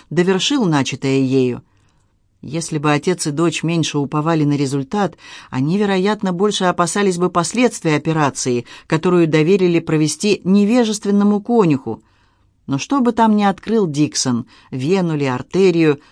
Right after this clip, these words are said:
никакого значения не имело, из надреза не потекла живая кровь.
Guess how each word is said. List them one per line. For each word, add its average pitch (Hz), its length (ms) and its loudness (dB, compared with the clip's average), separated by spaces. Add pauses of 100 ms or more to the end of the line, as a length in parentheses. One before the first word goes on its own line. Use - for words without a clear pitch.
(280)
никакого 156 440 -6
значения 220 560 0
не 196 220 0
имело, 156 460 0 (240)
из 214 180 0
надреза 208 460 2
не 202 120 2
потекла 208 520 0
живая 131 340 -2
кровь. 127 400 -6